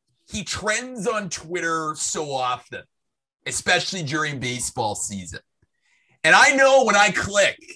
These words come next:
you're gonna see the same attitude and energy grievance that you just expressed there, because he's kind of like a Christmas gift where you,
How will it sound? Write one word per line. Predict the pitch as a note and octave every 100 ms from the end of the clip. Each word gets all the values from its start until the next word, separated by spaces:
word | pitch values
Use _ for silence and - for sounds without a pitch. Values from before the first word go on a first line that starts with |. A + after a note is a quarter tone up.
| _ _
you're | C3+
gonna | E3 F#3
see | E3 - E3+
the | D#3
same | - - D3 D#3 E3 E3 D3+ _ _ _ _ _ _ _ _ _ _
attitude | C#3 D3+ D#3+ D#3 - G3 D#3+ D#3 D3 -
and | D3 C3+
energy | D3+ D#3 D#3 A#2 D3 B2
grievance | C3+ C#3 D3+ D3 C#3+ A#2+
that | D3+ B2+
you | C#3+ C#3
just | C3+ C3
expressed | A2 - A#2+ B2 -
there, | A2 F#2+
because | F#2 C#3 F#3 E3+ E3+ - _ _ _ _ _ _
he's | - A3+
kind | - - B3+ A#4+ A#4 A#4
of | D#4+
like | A#3+ G#3+ G3+ G3+ - - - _ _ _ _
a | -
Christmas | F3 - - F#3+ - F#3 D3+ -
gift | C3 G2 - -
where | E3
you, | E3+